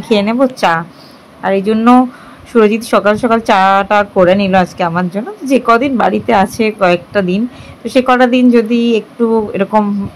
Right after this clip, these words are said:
মানে সার্ভিস পাওয়া যায় তো ভালোই হয়। যাই হোক, ও চা নিয়ে চলে এসছে, আর এখন কি বিস্কিট খাবো সেটাই জিজ্ঞেস করছে। আর বিয়ের আগে থেকে আমার শরীরটা এতটাই খারাপ, তোমরা বুঝতেই পারছো,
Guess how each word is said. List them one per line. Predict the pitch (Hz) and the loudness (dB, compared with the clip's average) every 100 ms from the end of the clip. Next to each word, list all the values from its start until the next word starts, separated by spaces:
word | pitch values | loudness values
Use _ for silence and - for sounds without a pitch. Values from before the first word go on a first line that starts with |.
| - - 196 196 | -18 -16 -4 0
মানে | 190 190 196 - - | 0 -2 -4 -8 -4
সার্ভিস | 196 180 214 214 196 | 0 2 0 -2 0
পাওয়া | 165 185 196 208 | 4 4 2 2
যায় | 185 190 | 0 0
তো | 330 294 | 0 2
ভালোই | 185 185 185 | 2 2 0
হয়। | 185 - - - - - | -2 -6 -20 -20 -10 2
যাই | 247 269 | 4 4
হোক, | 285 220 | 2 2
ও | 220 220 - | 0 -2 0
চা | 208 196 202 208 208 - 208 | 2 2 2 0 -4 -8 -4
নিয়ে | 196 196 | -4 -4
চলে | 190 190 202 | -2 0 0
এসছে, | - - 311 330 - - - | -2 -6 -8 -8 -18 -10 -2
আর | 185 | 0
এখন | 202 214 | 0 0
কি | 254 214 | 0 0
বিস্কিট | 214 - 240 | 0 -4 -2
খাবো | 254 226 240 | 0 0 0
সেটাই | 214 190 214 185 | -2 -4 -2 -4
জিজ্ঞেস | 185 190 202 202 | -4 -2 0 -2
করছে। | 190 - 269 202 | -8 -8 -2 -2
আর | 190 - - - 220 | -2 -6 -20 -18 -4
বিয়ের | 208 233 202 | 0 2 2
আগে | 185 208 | 0 -2
থেকে | 254 226 | -2 0
আমার | 240 | 0
শরীরটা | 226 208 233 202 | 0 -2 0 0
এতটাই | 208 208 233 233 | 0 -2 0 0
খারাপ, | 220 220 220 | 0 0 -2
তোমরা | 214 220 208 | -2 -2 -2
বুঝতেই | 220 214 233 | -2 2 2
পারছো, | 220 | 0